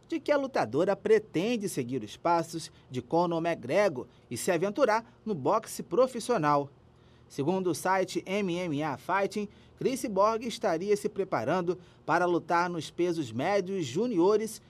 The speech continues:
de boxe feminino, até sessenta e nove quilos e oitocentos gramas. A publicação diz ainda que Cyborg teria recebido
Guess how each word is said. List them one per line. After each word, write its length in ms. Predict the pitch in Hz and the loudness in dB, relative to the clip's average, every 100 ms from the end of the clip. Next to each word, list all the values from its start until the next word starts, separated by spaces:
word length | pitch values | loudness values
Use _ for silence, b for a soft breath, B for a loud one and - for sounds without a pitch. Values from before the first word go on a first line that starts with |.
| b | b
de 120 | 170 | -4
boxe 360 | 156 185 190 - | 0 0 0 -2
feminino, 540 | 202 226 220 202 165 - B B | 0 0 0 -2 -2 -8 B B
até 380 | 147 147 190 | -2 0 0
sessenta 480 | 202 202 175 269 277 | 2 -2 0 -2 0
e 60 | 190 | 0
nove 240 | 175 117 | 0 -4
quilos 420 | 104 226 247 240 - b | -2 0 0 -2 -10 b
e 60 | 127 | 2
oitocentos 640 | 175 220 240 202 202 214 | 4 4 2 -2 0 -2
gramas. 540 | 160 156 151 147 - - b b b | 2 2 2 0 -4 -12 b b b
A 120 | 175 | 0
publicação 580 | 254 254 262 220 220 220 | 0 -2 2 2 2 -2
diz 180 | 202 | 0
ainda 380 | 185 143 202 220 | 0 0 0 0
que 140 | 208 208 | -2 -2
Cyborg 500 | 165 123 175 196 214 | -2 2 2 2 -2
teria 340 | 196 170 214 | 0 2 2
recebido 640 | 196 170 117 120 202 196 | 0 -2 -4 2 4 4